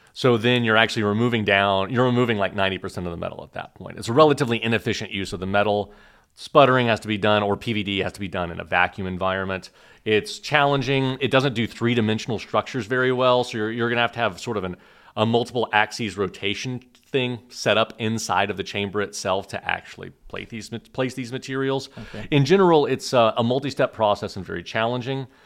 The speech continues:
Speaker 1: With, with additive, which our materials come into play, we can match or beat P V D or sputtered materials,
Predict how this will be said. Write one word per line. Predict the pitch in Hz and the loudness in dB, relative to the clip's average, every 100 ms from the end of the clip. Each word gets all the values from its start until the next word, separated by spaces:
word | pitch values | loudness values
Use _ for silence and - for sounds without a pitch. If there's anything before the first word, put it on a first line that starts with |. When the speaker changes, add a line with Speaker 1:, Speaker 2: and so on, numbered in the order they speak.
| - | -8
Speaker 1:
With, | 120 117 | -2 0
with | 139 117 | 0 2
additive, | 143 156 151 98 95 98 107 | 6 6 6 2 0 -2 -6
which | 101 - | -6 0
our | 117 123 | 2 2
materials | 110 120 101 | 0 -2 -2
come | 110 | -2
into | 98 90 | -2 -4
play, | 95 92 92 | -2 0 0
we | 120 | 0
can | 131 104 | 0 2
match | 104 107 - | 4 2 0
or | 117 101 | -2 -2
beat | 87 120 143 - - | -2 -6 -6 -12 -10
P | 123 | -6
V | 113 | -4
D | 101 98 | -4 -4
or | 95 | -6
sputtered | - 98 95 | -4 -6 -4
materials, | 90 - 101 98 95 87 | -8 -8 -4 -4 -4 -8